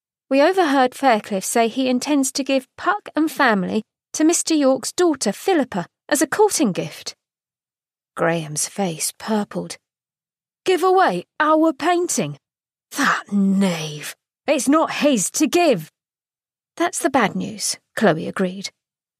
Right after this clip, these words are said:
She affected an innocent expression. "The good news is that my Jane Brown alias has an invitation to Miss York's weekly ladies' reading circle.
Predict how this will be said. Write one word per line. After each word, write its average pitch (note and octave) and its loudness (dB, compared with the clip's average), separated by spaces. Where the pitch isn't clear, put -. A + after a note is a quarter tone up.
She F#4 2
affected B3+ 2
an G3+ 0
innocent F3+ 0
expression. F#3+ -4
"The G3+ -2
good A4 2
news D3+ -2
is G#3 -6
that - -6
my A3+ 2
Jane C4 2
Brown B3 0
alias D#4+ 0
has G3+ -2
an G3 2
invitation G#3 0
to - -2
Miss A3+ 2
York's A3 -2
weekly C4 0
ladies' A#3+ 0
reading F#3+ -2
circle. F3 -2